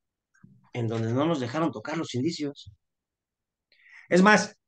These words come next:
en la exhumación ni siquiera nos dejaron acercarnos a la sepultura. Trabajamos por fuera de la cinta roja. Por, yo puedo tener fotos porque, pues, puede volar un dron,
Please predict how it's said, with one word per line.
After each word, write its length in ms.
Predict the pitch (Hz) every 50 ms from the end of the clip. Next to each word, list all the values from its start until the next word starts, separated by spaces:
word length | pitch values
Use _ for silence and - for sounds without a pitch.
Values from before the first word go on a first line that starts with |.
| _ _ -
en 120 | 135 143
la 80 | 151 151
exhumación 520 | 147 - - 151 156 151 - 185 190 185
ni 80 | 180 175
siquiera 400 | 175 151 - - 190 208 220 220
nos 160 | 208 175 143
dejaron 340 | 143 131 117 156 175 185 - -
acercarnos 880 | 135 131 - - 127 120 - - 160 165 165 208 262 - - - _ _ _ _ _ _ _ _ _ _ _ _ _ _ _ _ _ _ _ _ - - - - - - _ _
a 200 | - 104 104 104 104
la 680 | 104 104 101 101 98 98 98 95 95 95 95 92 - _ _ _ -
sepultura. 600 | - - 113 92 113 107 92 104 98 - - - _ _ _ _ _ - _ _ - - _ _ _ _ _ _ _ _ _ _ _
Trabajamos 840 | - 139 139 139 139 143 139 127 - 160 165 170 175 160 - - -
por 300 | - 131 131 131 135 127
fuera 580 | - - - 156 165 165 170 175 202 254 - - _ _ _ _ _ _ _ _ _ _ _ _ _ _ _ _ _ _ _ _ _ _ _ _ _ _ _ _ _ _ _
de 140 | - 107 110
la 160 | 110 110 110
cinta 680 | 110 - - 131 131 131 127 131 139 139 143 139 - _ _ _ _ _
roja. 440 | - 104 104 - - 78 - - - _ _ _ _ _ - - _ _ _ _ _ _ _ _ _ _ _ _ _ _ -
Por, 280 | 127 127 120 - - _ _
yo 180 | - 127 147 147
puedo 160 | 156 165 156
tener 260 | 151 143 143 143 139
fotos 360 | 139 143 143 139 - 175 180
porque, 240 | - 135 123 123 117
pues, 180 | 117 117 117 -
puede 140 | - 139 139
volar 260 | 120 117 120 123 123
un 100 | 117 113
dron, 240 | 113 147 226 262 -